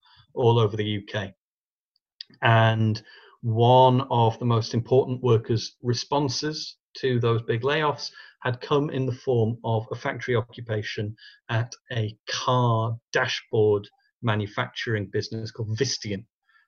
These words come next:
And they had two plants, one in Northern Ireland and one in Enfield in North London.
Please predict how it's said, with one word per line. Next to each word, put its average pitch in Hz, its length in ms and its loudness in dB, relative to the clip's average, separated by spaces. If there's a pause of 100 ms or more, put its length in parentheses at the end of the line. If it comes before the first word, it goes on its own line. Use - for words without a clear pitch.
(120)
And 117 300 2
they 117 160 2
had 107 240 -4
two 160 220 0
plants, 127 380 -2
one 123 160 0
in 117 100 0
Northern 120 300 2
Ireland 107 540 0
and 104 180 -6
one 107 400 -2
in 113 200 -4
Enfield 110 520 0
in 107 140 -4
North 107 280 -10
London. 165 400 -2